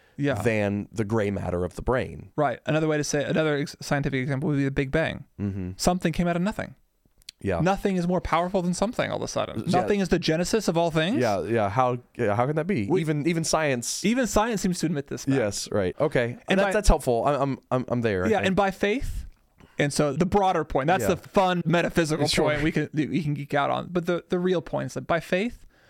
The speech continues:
Speaker 1: we are part of this lineage that starts with Abel.
Speaker 2: Yeah.
Speaker 1: And I love that Christine pointed this out, 'cause the
Speaker 2: One of
Speaker 1: next
Speaker 2: our staff
Speaker 1: example,
Speaker 2: writers.
Speaker 1: one of our staff writers, is that the Hall of Fame of Faith starts with Abel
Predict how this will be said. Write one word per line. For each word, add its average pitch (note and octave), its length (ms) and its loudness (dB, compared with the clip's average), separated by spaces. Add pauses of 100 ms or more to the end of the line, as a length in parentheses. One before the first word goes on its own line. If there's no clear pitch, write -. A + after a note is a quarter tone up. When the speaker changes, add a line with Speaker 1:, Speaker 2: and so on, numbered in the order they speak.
(460)
Speaker 1:
we D#3 220 0
are D#3 80 0
part C#3 360 -4
of - 40 -6
this - 180 -14
lineage B2+ 540 -8
that - 140 -14
starts - 340 -6
with - 120 -18
Abel. - 340 -12 (280)
Speaker 2:
Yeah. F2 220 -2 (220)
Speaker 1:
And C#3+ 560 0 (100)
I D3 200 2
love D#3 280 0
that - 140 -8
Christine D3 400 -6
pointed A#2 240 -6
this - 160 -8
out, G#2 260 -2 (180)
'cause - 60 -14
the G#2+ 60 -4
Speaker 2:
One G#2+ 100 0
of G2+ 60 0
Speaker 1:
next F#2+ 100 -2
Speaker 2:
our - 40 -8
staff G#2 100 0
Speaker 1:
example, G2 160 -2
Speaker 2:
writers. G2 340 -4
Speaker 1:
one E3+ 140 0
of C3+ 80 -2
our C#3 80 0
staff - 240 -2
writers, C3 480 -2
is C#3 260 -4
that B2 380 -2
the D3 80 -2
Hall F3+ 240 0
of D3+ 80 -4
Fame F3 180 -2
of C#3+ 80 -6
Faith E3+ 380 -2 (320)
starts - 420 -2
with - 160 -8
Abel F3 380 -2